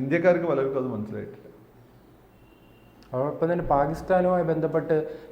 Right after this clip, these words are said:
Speaker 2: എന്തുകൊണ്ടാണ് മുൻപെല്ലാം നാം കണ്ടിട്ടുണ്ട് ഇപ്പം അവിടെ നേരിട്ട് തന്നെ പട്ടാളം അധികാരം പിടിക്കുന്നത്, പക്ഷേ ഇപ്പോൾ അങ്ങനെ ഒരു അവസ്ഥയില്ലല്ലോ. അത് എന്തുകൊണ്ടായിരിക്കും ഒരു, ആ,
Speaker 1: അല്ല, ഇപ്പം അവിടെ ഷെരീഫിന് ഗവൺമെ-, ഇപ്പം അവിടെ ഗവൺമെന്റ് ഉണ്ടല്ലോ.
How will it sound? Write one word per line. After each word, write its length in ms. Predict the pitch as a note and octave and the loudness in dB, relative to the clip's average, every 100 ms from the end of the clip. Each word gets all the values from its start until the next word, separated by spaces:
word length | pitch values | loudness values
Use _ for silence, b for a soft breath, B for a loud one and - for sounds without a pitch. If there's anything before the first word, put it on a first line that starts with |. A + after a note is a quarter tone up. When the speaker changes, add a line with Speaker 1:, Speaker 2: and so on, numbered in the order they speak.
| C3 | 0
Speaker 2:
എന്തുകൊണ്ടാണ് 480 | D3 E3+ F#3 F#3 F3 D#3 | 2 4 4 6 4 2
മുൻപെല്ലാം 420 | D3 D#3+ E3+ E3+ D#3+ | 2 4 4 6 4
നാം 100 | D3+ C#3+ | 2 2
കണ്ടിട്ടുണ്ട് 420 | C3+ C3+ B2+ A2+ A2 | 0 0 -2 -2 -4
ഇപ്പം 160 | A#2 A#2 | -2 2
അവിടെ 180 | B2 B2+ | 4 4
നേരിട്ട് 380 | B2 C3 C#3 B2+ C#3+ | 2 0 0 0 0
തന്നെ 140 | C#3 B2+ | 0 0
പട്ടാളം 420 | A#2+ D3 C#3+ C3+ B2 | 0 2 4 4 0
അധികാരം 340 | A#2+ C3 C3 B2 | 0 2 2 0
പിടിക്കുന്നത്, 380 | G#2+ G#2 G#2 G2+ | -4 -6 -8 -6
പക്ഷേ 160 | B2 D#3+ C#3+ | -6 -4 -4
ഇപ്പോൾ 260 | C#3 E3+ F3+ E3 | -4 0 4 4
അങ്ങനെ 160 | D#3+ D#3 | 2 0
ഒരു 60 | C#3+ | 2
അവസ്ഥയില്ലല്ലോ. 520 | C3 C3 C#3+ A#2+ G#2+ A#2 | 0 -2 -2 -2 -2 -2
അത് 60 | D3 | -2
എന്തുകൊണ്ടായിരിക്കും 600 | D3 E3 E3+ E3 D#3 D3 D3 | 0 0 2 2 2 0 0
ഒരു, 100 | D3 D3 - B B B B - | -2 -4 -10 B B B B -10
ആ, 20 | D#2 - - D#3+ | -6 -6 -2 4
Speaker 1:
അല്ല, 100 | F#3 F#3 | 4 6
ഇപ്പം 120 | D#3+ | 4
അവിടെ 180 | D#3+ F3+ E3+ C#3 G2+ A2+ | 6 4 4 2 0 0
ഷെരീഫിന് 400 | C#3+ C3 D3 E3 D#3+ | 0 -2 -2 -2 -2
ഗവൺമെ-, 340 | C#3+ C#3+ A#2+ - - | -2 -4 -4 -4 -2
ഇപ്പം 140 | C3+ C#3 | 2 2
അവിടെ 160 | D#3+ D3+ | 2 0
ഗവൺമെന്റ് 280 | C#3+ E3+ D3+ | 0 -2 -2
ഉണ്ടല്ലോ. 300 | C3+ A2+ | -2 -2